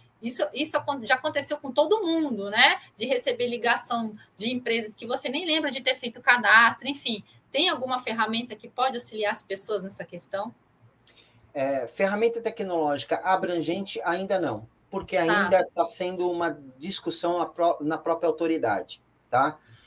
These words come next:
Speaker 2: É, o que as pessoas podem fazer, e é uma ferramenta que já existe no mercado, foi criada pela Anatel, é o Não Perturbe, né?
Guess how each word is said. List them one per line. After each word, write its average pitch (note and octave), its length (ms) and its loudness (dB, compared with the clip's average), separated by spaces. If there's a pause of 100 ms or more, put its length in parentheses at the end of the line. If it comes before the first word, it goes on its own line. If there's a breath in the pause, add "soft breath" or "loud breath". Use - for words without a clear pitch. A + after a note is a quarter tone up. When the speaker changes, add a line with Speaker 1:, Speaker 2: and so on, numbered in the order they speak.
(160 soft breath)
Speaker 2:
É, B2 240 -2
o D#3 80 4
que - 140 6
as C4 100 6
pessoas - 340 -2
podem D3+ 280 2
fazer, D3 500 4
e C#3+ 140 4
é C#3+ 180 10
uma F3 340 -2
ferramenta D3+ 580 -2
que C3+ 160 -8
já C#3+ 180 6
existe D#3 520 -2
no D3+ 80 -2
mercado, D#3+ 520 4
foi D#3 160 -8
criada D3 580 2 (340 soft breath)
pela D#3+ 240 8
Anatel, D3 760 2
é D#3 140 4
o F#3+ 100 2
Não E3+ 180 0
Perturbe, E3+ 540 2 (240)
né? C#3+ 240 -6